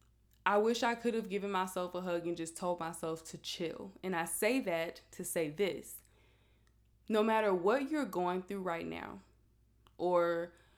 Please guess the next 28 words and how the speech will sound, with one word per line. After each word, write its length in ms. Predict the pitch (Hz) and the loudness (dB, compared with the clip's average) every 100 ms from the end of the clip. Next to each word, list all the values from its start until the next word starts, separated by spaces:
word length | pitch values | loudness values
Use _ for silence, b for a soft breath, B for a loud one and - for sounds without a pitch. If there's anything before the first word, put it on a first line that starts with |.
| b b | b b
what 240 | 180 190 175 | 2 4 2
you've 260 | 170 165 | -2 -6
gone 380 | 185 208 226 233 | 2 4 4 0
through 280 | 226 226 220 | -2 -2 0
in 120 | 196 | 0
the 100 | 180 | 0
last 440 | 170 170 170 175 - | 2 2 0 -2 -8
few 280 | - 180 | -6 -2
months, 420 | 175 208 247 262 - | 0 2 2 -2 -4
the 120 | 175 | -2
last 320 | 170 165 170 | 0 -2 -6
couple 340 | - 175 160 165 | -8 -6 -6 -6
weeks, 520 | 220 226 226 - - b b b b | -4 -4 -6 -14 -18 b b b b
um, 500 | 185 185 180 170 165 | 0 2 2 0 -2
or 300 | 170 185 180 170 | 2 4 4 2
even, 480 | - 233 214 208 170 | 0 2 4 2 2
you 100 | 196 | 0
know, 140 | 185 | 0
speaking 480 | 185 - 240 226 208 | 0 -2 -2 0 0
into 240 | 190 190 185 | 0 -2 -4
the 100 | 156 | -4
future, 380 | - 247 254 | -2 -4 -2
w-, 360 | 202 165 175 170 175 | -2 -4 -6 -6 2
what 240 | 202 202 | 2 2
you're 80 | 190 | -2
gonna 240 | 180 170 | -2 -4
go 300 | 151 170 240 | 0 2 2
through, 420 | 240 180 160 165 | 0 -2 0 -2